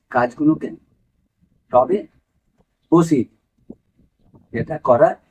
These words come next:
যাবে না। তিন নম্বর হচ্ছে আপনি নিয়ে আসলেন এই গাছগুলোকে, নিয়ে এসে এই গাছগুলোকে হাইড্রোজেন পেরক্সাইড দিয়ে ভালোভাবে স্প্রে করে একটা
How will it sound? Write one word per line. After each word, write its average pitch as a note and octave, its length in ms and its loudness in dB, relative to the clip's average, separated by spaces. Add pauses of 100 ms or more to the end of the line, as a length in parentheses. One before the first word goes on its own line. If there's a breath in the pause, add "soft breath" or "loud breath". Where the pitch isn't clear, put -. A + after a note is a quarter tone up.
(140)
যাবে B2+ 320 2
না। A2+ 140 -8 (440)
তিন G3 160 6 (100)
নম্বর A3 300 6
হচ্ছে G3+ 280 0
আপনি E3 360 0 (300)
নিয়ে D#4+ 320 4
আসলেন F3+ 320 2
এই D#3+ 140 6
গাছগুলোকে, B2 680 -4 (800)
নিয়ে F#3 260 4 (140)
এসে F#3+ 200 6 (160)
এই E3 100 8
গাছগুলোকে D3 760 2 (1700)
হাইড্রোজেন F#3 540 2 (100)
পেরক্সাইড F3+ 560 2
দিয়ে C#3+ 180 2 (340)
ভালোভাবে D#3+ 680 2 (120)
স্প্রে - 340 0 (160)
করে C3+ 220 4 (560)
একটা - 200 -6